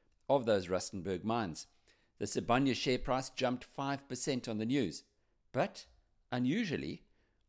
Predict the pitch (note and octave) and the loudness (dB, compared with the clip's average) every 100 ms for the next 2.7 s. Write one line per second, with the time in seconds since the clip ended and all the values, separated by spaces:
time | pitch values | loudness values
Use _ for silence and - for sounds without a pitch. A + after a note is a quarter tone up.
0 | - B2 F#3 F#3+ D#3 C#3 C#3+ A#2 C3 - | -6 0 2 2 2 2 0 -2 -2 2
1 | C4 - C#3+ A2 G2 F2 - D#2+ - D3+ | 0 2 2 2 0 -4 -6 -6 -2 -2
2 | - C4 C4+ F3+ G2 A#1 - | 0 -2 2 2 2 0 -6